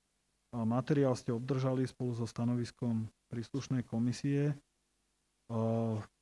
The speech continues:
aj v ra-, v dôvodovej správe máte vysvetlené, o čo sa jedná. V podstate hneď zo začiatku máte zaokrúhlenia a následne, následne máte úpravy, ktoré sú naviazané na predchádzajúci bod, ktorý bol schválený.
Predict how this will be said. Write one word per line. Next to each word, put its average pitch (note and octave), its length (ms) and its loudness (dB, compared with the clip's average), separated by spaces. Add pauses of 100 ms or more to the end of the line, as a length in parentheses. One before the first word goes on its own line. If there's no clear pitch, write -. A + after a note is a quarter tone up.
(240)
aj A#2+ 80 0
v A#2+ 160 0
ra-, - 80 -4
v A#2 160 -8
dôvodovej B2 480 2
správe B2 400 0
máte A#2 320 2
vysvetlené, A#2 640 -2
o B2 160 -4
čo - 160 -6
sa B2 160 0
jedná. A#2 320 2
V - 100 -12
podstate A#2+ 500 -4 (1160)
hneď A#2 480 0
zo A#2 80 0
začiatku A#2 480 -2
máte A2+ 560 0
zaokrúhlenia B2+ 960 2 (560)
a A#2 80 -4
následne, A2+ 880 2 (1300)
následne A#2 480 4
máte A#2 320 4
úpravy, B2 560 4
ktoré A#2 240 0
sú A#2+ 160 2
naviazané A#2 560 6
na A2 160 4
predchádzajúci A2+ 800 0
bod, A2 240 -2
ktorý A2 240 0
bol A2+ 160 0
schválený. A2 640 2